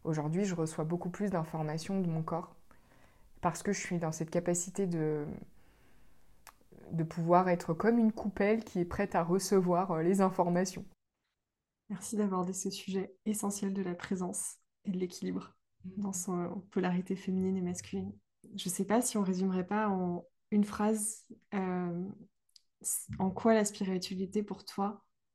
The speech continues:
Speaker 2: enfin, en tout cas, cette conscience qu'on est monde matériel et monde spirituel, ça a été, euh, un chemin de guérison, une voie de guérison pour toi ?
Speaker 1: La spiritualité a été un chemin de guérison parce que j'ai compris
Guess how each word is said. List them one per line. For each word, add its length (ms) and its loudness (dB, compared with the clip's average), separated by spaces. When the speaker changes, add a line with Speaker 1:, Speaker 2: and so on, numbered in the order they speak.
Speaker 2:
enfin, 120 -4
en 20 -4
tout 80 -8
cas, 120 0
cette 220 -2
conscience 500 0
qu'on 180 -2
est 200 0
monde 300 4
matériel 420 4
et 40 6
monde 180 4
spirituel, 680 -2
ça 180 -2
a 40 4
été, 480 0
euh, 540 -2
un 80 -2
chemin 300 0
de 80 4
guérison, 400 -2
une 160 0
voie 200 0
de 40 -4
guérison 380 -2
pour 160 -18
toi ? 200 -16
Speaker 1:
La 100 4
spiritualité 920 2
a 140 2
été 240 -2
un 240 -2
chemin 460 -4
de 100 2
guérison 600 0
parce 320 -4
que 240 -2
j'ai 460 -4
compris 500 0